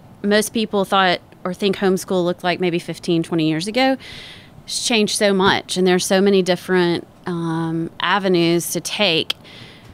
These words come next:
The co-op for Jeb was perfect because,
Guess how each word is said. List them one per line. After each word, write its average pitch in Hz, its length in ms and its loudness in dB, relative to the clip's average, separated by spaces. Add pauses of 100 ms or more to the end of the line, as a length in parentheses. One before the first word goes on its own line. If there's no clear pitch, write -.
(380)
The 180 640 2
co-op 233 480 2
for 185 160 0
Jeb 190 460 2
was 175 240 0
perfect - 800 0
because, 185 600 2